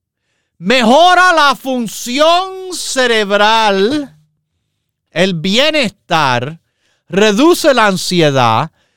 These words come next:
la depresión, apoya a la vista y a la salud del ojo, además de beneficiar a los que tienen dolor de cabeza y migrañas.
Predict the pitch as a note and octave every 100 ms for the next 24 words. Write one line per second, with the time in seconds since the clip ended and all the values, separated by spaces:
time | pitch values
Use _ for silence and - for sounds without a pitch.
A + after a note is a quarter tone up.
0 | _ E3+ G3 A3 A3 D#4+ - B3 G3+ -
1 | E3 D3 B2+ B2+ D#3+ _ _ _ A3+ A#3
2 | - - D4+ E4 D#4 C4 B3+ - C#4+ E4+
3 | E4 D4+ A3 G3 G3 F#3+ - - F3 F#3
4 | F#3 _ _ - G3 G#3+ G#3 G#3+ - A3+
5 | A3 B3+ F4+ E4 B3+ G#3 F3+ E3+ D3+ C#3+
6 | C3+ E3+ _ _ _ _ C#4 E4+ D4 C4
7 | G#3 G#3+ G#3+ - E3 E3 D#3+ D#3 D3+ D#3+
8 | C#3+ - F#3 G#3 G3+ E3+ D3+ D3 D3+ B2+
9 | D3 E3+ F3+ D#3+ C#3 C#3+ D#3 D3+ D3 C3
10 | B2 C3+ - C#3 - B2+ A#2+ A#2+ A#2 A2+
11 | A2+ G#2+ F#2+ F2+ - -